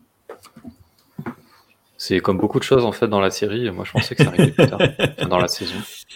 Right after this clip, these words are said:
Speaker 1: Euh,
Speaker 2: Ben, je sais pas.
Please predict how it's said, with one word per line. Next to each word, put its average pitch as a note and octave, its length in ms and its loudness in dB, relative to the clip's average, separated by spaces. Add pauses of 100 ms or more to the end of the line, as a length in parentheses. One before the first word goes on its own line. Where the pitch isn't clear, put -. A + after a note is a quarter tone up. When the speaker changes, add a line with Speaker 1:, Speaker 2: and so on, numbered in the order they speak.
(100)
Speaker 1:
Euh, F#2+ 40 -12 (380)
Speaker 2:
Ben, G2 420 4 (1000)
je - 80 -12
sais - 60 0
pas. - 240 -4